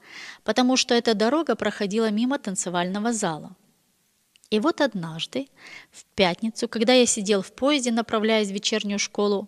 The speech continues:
по Божьему провидению, рядом со мной оказался молодой методистский проповедник.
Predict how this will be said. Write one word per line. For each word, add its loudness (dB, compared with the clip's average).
по 0
Божьему 0
провидению, -4
рядом 4
со -2
мной 2
оказался 2
молодой 0
методистский -4
проповедник. -2